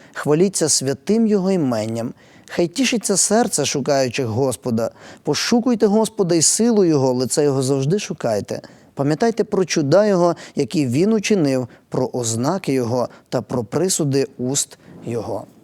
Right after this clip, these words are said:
Завершуючи, давайте в молитві звернемось до Господа, пам'ятаючи про те,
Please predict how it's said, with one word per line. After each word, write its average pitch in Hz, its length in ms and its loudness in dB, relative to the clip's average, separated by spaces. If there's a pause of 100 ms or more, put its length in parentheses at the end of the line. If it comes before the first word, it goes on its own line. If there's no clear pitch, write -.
(560)
Завершуючи, 135 800 -4 (340)
давайте 208 260 -2
в - 20 0
молитві 156 440 -2
звернемось 143 500 -2
до 123 120 -2
Господа, 131 540 -2 (180)
пам'ятаючи 175 500 0
про 147 160 -6
те, 226 240 0